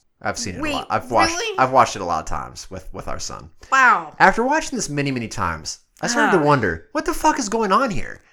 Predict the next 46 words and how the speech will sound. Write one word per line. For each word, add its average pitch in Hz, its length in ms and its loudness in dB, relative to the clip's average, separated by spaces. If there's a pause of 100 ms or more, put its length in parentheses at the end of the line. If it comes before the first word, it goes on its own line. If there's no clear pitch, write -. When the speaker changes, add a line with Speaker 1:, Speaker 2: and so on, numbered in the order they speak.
(100)
Speaker 2:
I'm 370 240 -6
not 277 280 2
okay 277 220 -2
with 233 200 -6
this. 165 240 -4
Speaker 1:
And - 80 12
<laughs> - 720 10
it's - 140 -8
not 214 100 0
important. - 380 12 (320)
Speaker 2:
<laughs> - 400 -2 (600)
Speaker 1:
So 247 200 -4
what 262 200 -2
is 339 100 -4
going 269 160 -2
on? 202 100 -2
So, 185 440 6 (160)
as 285 260 -2
it - 120 -14
turns 208 360 2
out, - 380 2 (220)
couple - 300 2
fascinating 139 880 2
things 95 320 -4
about 80 280 -10
this. - 380 -10 (760)
Speaker 2:
Is 202 140 -6
Speaker 1:
This 277 140 2
Speaker 2:
there 214 140 4
acorn 208 420 -2
jam? 208 420 -4
Speaker 1:
There 156 240 8
is 156 340 2
acorn 156 560 6
jam. 165 420 0
This 104 120 -2
is 127 120 0
a 135 40 0
Speaker 2:
All 139 60 -2
right. - 80 -4
Speaker 1:
Ukrainian, 190 800 -2
this 135 140 -6
is 135 80 -6
a 131 40 -4
Ukrainian 165 640 -6
delicacy. 165 640 -4